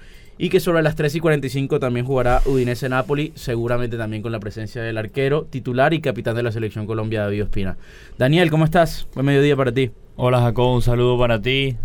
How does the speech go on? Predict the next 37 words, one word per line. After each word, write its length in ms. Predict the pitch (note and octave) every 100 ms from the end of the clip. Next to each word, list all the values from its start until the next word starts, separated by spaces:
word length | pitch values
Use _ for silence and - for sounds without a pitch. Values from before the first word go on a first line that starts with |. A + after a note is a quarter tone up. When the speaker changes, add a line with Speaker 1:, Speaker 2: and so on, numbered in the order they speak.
| G#2
Speaker 2:
todos 160 | - A2+
los 140 | A#2+
compañeros 520 | A#2+ A2 G#2+ A#2 B2
y 240 | B2+ A#2+ A2
los 220 | G#2 G#2+
oyentes 760 | G#2+ G#2 A#2 A2+ A#2 - - -
que 60 | G#2+
nos 140 | G#2
escuchan. 540 | G2+ - C#3+ D#3+ D3+ - - - - - -
Eh, 360 | A#2 A#2 A2 G2+ -
como 220 | G#2+ A2
lo 80 | A2
decía, 400 | G#2+ - C#3 C3+
fin 160 | - B2
de 80 |
semana 580 | B2 B2 B2 B2+ C3 A#2+ -
cargadísimo 800 | A#2 A2 A2 B2+ B2+ C#3+ C#3 C3
de 440 | A#2+ A2+ G#2+ G2+ -
resultados 720 | G2 A2 A2 G2+ B2+ C#3 C#3+
y 60 | B2
mucho 300 | A#2+ A#2+ B2+
para 180 | B2
analizar 460 | A2+ G#2 G2 C3 C#3
en 120 | B2+
la 80 | G#2+
Premier 320 | G2+ A2 A#2
League. 300 | A#2+ B2+ - - - - - - - - - - - -
Partidos, 840 | D3+ E3 E3+ F#3 F#3+ F3 - -
eh, 580 | - C#3 C3+ C3+ C3+ B2+ - -
esperados 520 | D3 C#3 D3 D3 E3+ E3
tal 140 | D3
vez 320 | C3+ D3+ D#3 D#3+
de 240 | A#2+ C3
los 500 | B2+ B2+ B2 A#2 -
tres 220 | - C3+
de 80 | C#3
arriba, 480 | D3+ D#3 D#3+ E3